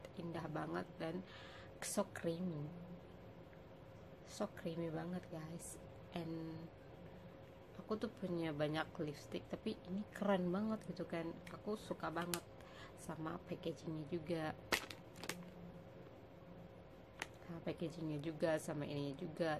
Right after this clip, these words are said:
Jadi, jadi a-, asik banget, enak, enak. And then, uh, pokoknya, uh, Makeover tuh sukses banget bikinnya. Dan buat Ultra Salty-nya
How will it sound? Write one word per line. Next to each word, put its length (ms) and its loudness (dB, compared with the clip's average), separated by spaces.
Jadi, 180 2
jadi 180 0
a-, 160 -4
asik 240 -2
banget, 400 0
enak, 220 0
enak. 200 6
And 160 2
then, 160 8
uh, 240 2
pokoknya, 480 4
uh, 160 0
Makeover 480 2
tuh 160 6
sukses 480 6
banget 320 4
bikinnya. 480 2
Dan 320 6
buat 400 6
Ultra 320 4
Salty-nya 400 2